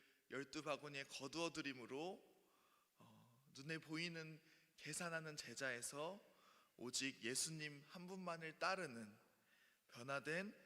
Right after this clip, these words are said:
제자들일 것입니다. 사랑하는 제주중앙 성도 여러분, 우리는 먼저 기적을 이루시는 예수님을 구하기보다 기적을 통해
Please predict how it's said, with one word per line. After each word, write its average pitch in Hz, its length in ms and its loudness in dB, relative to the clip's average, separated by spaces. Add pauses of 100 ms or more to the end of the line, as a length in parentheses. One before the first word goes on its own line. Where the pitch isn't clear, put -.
(120)
제자들일 120 720 -2
것입니다. 113 580 -2 (1200)
사랑하는 185 440 4
제주중앙 151 480 0
성도 170 320 0
여러분, 127 640 -2 (640)
우리는 156 320 0
먼저 127 680 0 (680)
기적을 165 720 2 (200)
이루시는 156 600 4
예수님을 131 880 0
구하기보다 120 880 -2 (840)
기적을 165 360 4
통해 143 580 0